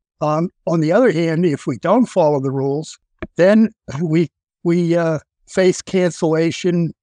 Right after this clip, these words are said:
all kinds of, of, uh, uh, implications, negative in-, implications. We will not be able to survive. So it's a control mechanism that is being established. And it does two things.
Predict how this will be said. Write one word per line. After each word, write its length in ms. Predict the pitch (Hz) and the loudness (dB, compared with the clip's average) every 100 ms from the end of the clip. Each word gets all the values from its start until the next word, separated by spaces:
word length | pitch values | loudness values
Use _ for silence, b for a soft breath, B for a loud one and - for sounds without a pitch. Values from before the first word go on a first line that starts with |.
| _ | _
all 180 | 170 190 | -2 -2
kinds 420 | - 180 170 - | 0 -2 -2 -4
of, 240 | 202 135 - - | -6 -6 -8 -4
of, 240 | 143 143 - | -2 -2 -6
uh, 140 | 143 143 _ _ _ | -10 -10 _ _ _
uh, 200 | 143 147 | -4 -2
implications, 840 | 233 175 160 156 170 170 - 160 120 | 2 0 0 -4 -4 -4 -4 -6 -4
negative 320 | 156 165 139 | -2 -2 0
in-, 160 | 165 156 - | -2 -4 -8
implications. 640 | 269 151 135 170 160 151 160 - _ _ | -8 -6 -6 -4 -4 -4 -12 -18 _ _
We 100 | 175 | 0
will 140 | 208 180 | 2 2
not 220 | 170 - | 0 -2
be 120 | 151 | 0
able 240 | 147 143 139 | 0 -2 -6
to 160 | - | -10
survive. 640 | - - 131 170 233 - - _ _ | -12 -8 -2 0 0 -2 -10 _ _
So 260 | - 180 175 | -4 2 2
it's 140 | 156 | 0
a 60 | 190 | -2
control 560 | 180 160 - 220 262 | -4 -4 -2 0 2
mechanism 640 | 226 165 120 139 135 - 139 | 0 -2 -2 -6 -6 -6 -6
that 120 | 143 | -6
is 120 | 135 | -6
being 260 | - 151 143 | -6 -4 -4
established. 720 | - - 226 214 143 139 - _ _ _ | -6 -2 0 0 -2 -8 -14 _ _ _
And 200 | 185 180 - _ | 0 0 -4 _
it 420 | 151 165 220 208 | -8 -6 -6 -4
does 180 | - 214 | -2 -2
two 220 | - 262 | 0 -4
things. 480 | 233 277 220 - - | 0 2 0 0 -12